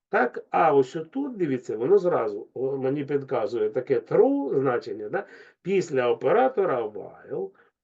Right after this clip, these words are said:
у дужках записується якась умова.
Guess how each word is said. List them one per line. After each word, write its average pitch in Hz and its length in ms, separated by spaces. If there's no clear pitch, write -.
у 214 400
дужках 113 1000
записується 254 1200
якась 120 920
умова. 151 680